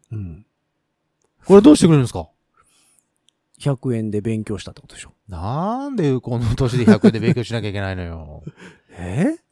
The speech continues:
Speaker 2: で、
Speaker 1: うん。
Speaker 2: 調べてみたんですよ。
Speaker 1: うん。
Speaker 2: そしたら、使えないですよって。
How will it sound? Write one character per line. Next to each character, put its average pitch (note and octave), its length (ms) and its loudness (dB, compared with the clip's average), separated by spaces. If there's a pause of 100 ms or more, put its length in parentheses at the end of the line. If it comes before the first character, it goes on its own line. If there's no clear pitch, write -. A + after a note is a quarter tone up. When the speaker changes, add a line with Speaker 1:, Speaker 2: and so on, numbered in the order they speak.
(340)
Speaker 2:
で、 C#3+ 540 4
Speaker 1:
う G#2+ 40 -14
ん。 F2+ 200 -14
Speaker 2:
調 C#3 340 0
べ C#3+ 100 2
て B2 120 -4
み G#2+ 120 -8
た F2 120 -12
ん D#2+ 80 -20
で - 80 -20
す - 160 -18
よ。 - 80 -10
Speaker 1:
う G2+ 40 -6
ん。 D#2 320 -14
Speaker 2:
そ - 60 -20
し - 60 -18
た G#2 120 -6
ら、 F2 140 -14 (540)
使 A2 340 -4
え A2 60 -2
な A2 120 -2
い G#2 40 -2
で F#2 100 -8
す G2+ 120 -8
よ A#2 140 2
っ - 80 -4 (140)
て。 - 140 -20